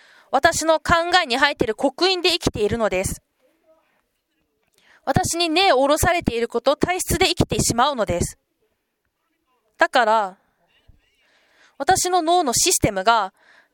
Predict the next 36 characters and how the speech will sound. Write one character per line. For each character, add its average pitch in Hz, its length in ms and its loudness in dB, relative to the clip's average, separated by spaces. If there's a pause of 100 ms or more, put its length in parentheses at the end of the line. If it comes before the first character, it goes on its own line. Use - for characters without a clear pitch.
(120)
で - 100 0
き 440 180 0
な 415 140 4
い 302 60 -2
し - 120 -4
か 240 140 2
な 277 140 2
い 330 80 -2
シ - 160 0
ス - 120 -2
テ 381 140 0
ム 277 120 2
を 240 80 0
持 302 100 2
っ - 40 -2
て - 120 -4
生 - 60 -6
き - 80 -2
て 247 100 -4
い 277 160 -2
る 427 100 2
か 302 140 2
ら、 226 120 2
そ - 140 -4
れ 311 120 2
が 349 100 2
刻 320 300 -4
印 359 60 0
に 349 80 -2
な 339 120 2
っ - 20 -4
て 233 180 -4
い 226 60 -4
る 349 100 -2
か 254 140 0
ら、 254 300 0